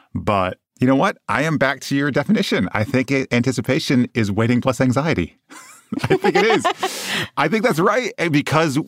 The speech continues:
Speaker 1: because the certainty you have may not be exactly what happens. In this chapter, it's obviously they know exactly what happens.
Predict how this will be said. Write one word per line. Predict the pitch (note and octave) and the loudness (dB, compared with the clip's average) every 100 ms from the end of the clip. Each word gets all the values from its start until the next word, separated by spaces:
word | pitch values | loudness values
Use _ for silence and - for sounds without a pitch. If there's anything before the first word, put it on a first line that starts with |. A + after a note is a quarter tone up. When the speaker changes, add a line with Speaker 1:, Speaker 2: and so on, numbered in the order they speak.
| - - A2+ | -6 -10 -2
Speaker 1:
because | C#3+ D#3 B2 | 0 0 0
the | C#3+ | -2
certainty | - G3 F#3 | 0 0 2
you | D3 | 2
have | A2+ A2+ A2+ G#2 - | 2 2 0 -2 -4
may | A2+ A2 C3+ | 0 2 2
not | B2+ G2+ | 2 0
be | G#2 G#2 | 0 0
exactly | F2 G#2 G#2 G2 | 0 -2 -2 -2
what | E2+ | -2
happens. | E2+ F2 E2+ | -4 -4 -2
In | D3 | 0
this | G3 | 0
chapter, | - F#3+ G3 C3 | 0 -2 0 0
it's | G#2 | 0
obviously | G#2+ G2+ G2+ | -2 -2 -2
they | F#2 | 0
know | F#2+ F2+ | 0 0
exactly | F2 F2 - F2 | -2 -4 -2 -4
what | D2 | -4
happens. | E2+ G2 G2 - | -6 -6 -8 -8